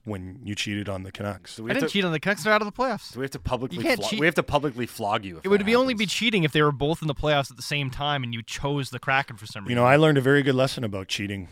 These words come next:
Speaker 1: on your teams in two thousand eleven because I cheated on the Canucks with the Boston Bruins early in the season.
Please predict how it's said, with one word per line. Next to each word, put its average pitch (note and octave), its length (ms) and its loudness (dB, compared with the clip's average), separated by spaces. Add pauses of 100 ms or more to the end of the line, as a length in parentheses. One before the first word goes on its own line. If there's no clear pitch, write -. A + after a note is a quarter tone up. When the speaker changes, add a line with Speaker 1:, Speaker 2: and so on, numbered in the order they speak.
(220)
Speaker 1:
on G#2 160 -6
your F#2+ 100 -8
teams G2 380 -8
in F#2+ 80 -10
two A2 160 -8
thousand G#2 340 -2
eleven G2 300 -4
because F#2+ 240 -8
I G#2 100 -2
cheated G#2+ 340 -2
on G2 160 -4
the F#2 80 -8
Canucks G#2 320 -8
with F#2+ 120 -12
the - 60 -12
Boston G#2+ 360 -4
Bruins A#2 320 -2
early A2 260 -2
in A2 100 -4
the G2+ 60 -6
season. A#2+ 380 -4